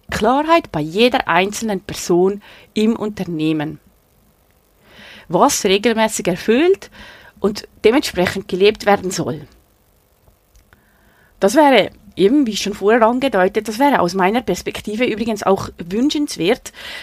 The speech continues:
wenn in dieser Rahmendefinition auch Lehrpersonen gegenüber Schülerinnen und Schülern und Lernenden kommunizieren würden. Und, und natürlich auch Eltern gegenüber ihren Kindern.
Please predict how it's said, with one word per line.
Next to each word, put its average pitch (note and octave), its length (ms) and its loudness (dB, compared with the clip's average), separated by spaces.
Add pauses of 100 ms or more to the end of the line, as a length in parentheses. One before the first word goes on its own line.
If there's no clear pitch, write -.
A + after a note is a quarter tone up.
(100)
wenn F#3+ 260 4
in F#3 140 0
dieser A3+ 320 2
Rahmendefinition A3+ 1040 0 (320)
auch G3+ 240 2
Lehrpersonen A3+ 800 2
gegenüber G3 500 0
Schülerinnen A3+ 800 0 (200)
und F3+ 160 -6
Schülern C#4+ 480 2
und E3+ 120 -2
Lernenden B3+ 480 2
kommunizieren D#3 960 -6
würden. C3 340 -6 (380)
Und, - 240 -6
und G3 160 -2
natürlich G#3+ 400 2
auch G#3+ 180 4
Eltern G3 440 0
gegenüber F3+ 520 -2
ihren A#3 240 -6
Kindern. A#3 580 -2